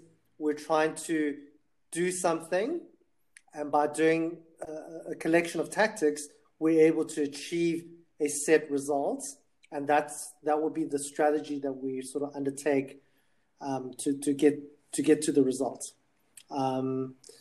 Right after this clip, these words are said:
so I think, yeah, that, that's the, the biggest sort of thing for us. We see so many businesses that come to us, and they, they've got tactics in their minds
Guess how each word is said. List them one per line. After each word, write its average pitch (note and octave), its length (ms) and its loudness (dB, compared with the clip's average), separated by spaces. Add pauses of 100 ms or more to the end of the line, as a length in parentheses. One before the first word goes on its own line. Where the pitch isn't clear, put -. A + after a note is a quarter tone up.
(100)
so - 200 8
I C#3 100 10
think, D#3 240 10
yeah, D3 280 8
that, C#3+ 220 -2
that's D3+ 300 0
the, E3 240 2
the D#3 100 2
biggest - 680 0
sort D3 140 -2
of C#3 100 -8 (120)
thing C#3+ 180 2
for C#3+ 240 0
us. C#3 320 0 (340)
We D3+ 60 -4
see E3 220 -6
so F3 300 4
many E3+ 580 0 (340)
businesses E3 540 -2
that C3+ 140 -4
come D#3+ 180 -4
to D3 160 -2
us, C3+ 300 -6 (380)
and C3+ 420 -8 (120)
they, D3 340 2
they've C#3+ 220 4
got D3+ 300 4 (580)
tactics E3+ 580 2
in D3 100 -6
their C#3 120 -4
minds D3+ 720 -2